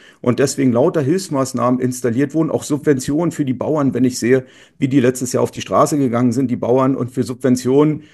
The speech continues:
gekämpft haben oder für Agrardiesel, dann kann ich nur sagen, Leute, am Thema vorbei. Ihr habt durch den billigen Wettbewerb de facto keine Existenzberechtigung mehr.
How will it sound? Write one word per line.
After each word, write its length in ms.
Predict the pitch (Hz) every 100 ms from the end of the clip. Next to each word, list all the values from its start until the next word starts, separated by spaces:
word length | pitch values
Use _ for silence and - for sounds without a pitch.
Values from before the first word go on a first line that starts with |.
| _
gekämpft 500 | - 123 135 165 165
haben 180 | 135 135
oder 200 | 123 123
für 180 | 123 95
Agrardiesel, 840 | 120 92 110 143 113 113 147 180 - _ _ _ _
dann 340 | 117 139 139
kann 200 | 127 127
ich 100 | 143
nur 140 | 147 131
sagen, 340 | 117 127 135
Leute, 520 | 110 135 156 165 -
am 200 | 123 131
Thema 300 | 123 123 143
vorbei. 540 | 135 151 131 175 117 98 _ _ _
Ihr 160 | 120 117
habt 260 | 131 -
durch 140 | 151 -
den 180 | 135 123
billigen 400 | 151 143 143 120
Wettbewerb 580 | 127 165 139 156 165
de 100 | 147
facto 340 | 127 123 123 151
keine 280 | 127 127 127
Existenzberechtigung 1000 | - 131 - 190 127 110 - 98 92 95
mehr. 240 | 82 87